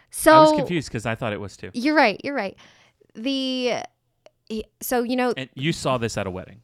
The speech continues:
Speaker 1: I saw a, like, a video of a girl who did this at her wedding.
Speaker 2: Okay.
Speaker 1: And I think it's freaking genius.
Speaker 2: I'm
Speaker 1: So
Speaker 2: ready.
Speaker 1: the big clunky part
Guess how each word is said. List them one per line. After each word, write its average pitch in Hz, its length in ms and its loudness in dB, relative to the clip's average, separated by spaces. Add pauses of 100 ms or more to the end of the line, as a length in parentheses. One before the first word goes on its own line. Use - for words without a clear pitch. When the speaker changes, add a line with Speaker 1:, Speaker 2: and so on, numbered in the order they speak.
(320)
Speaker 1:
I 220 140 -2
saw 254 400 4
a, 214 120 -8 (180)
like, 202 240 -6
a 196 100 -4
video 185 540 -2
of - 160 -6
a 185 40 -4
girl 175 320 -8
who 185 140 -10
did 175 260 -8
this 165 140 -12
at - 140 -16
her - 80 -18
wedding. - 300 -18 (520)
Speaker 2:
Okay. 95 240 -10
Speaker 1:
And 185 80 -10
I 170 140 -14
think 247 160 -4
it's 247 140 -12
freaking - 260 -18 (160)
genius. 262 440 -10 (840)
Speaker 2:
I'm - 60 -12
Speaker 1:
So 359 140 4
Speaker 2:
ready. 214 160 -4
Speaker 1:
the 240 200 0
big 370 280 0
clunky 349 380 -6
part 277 440 0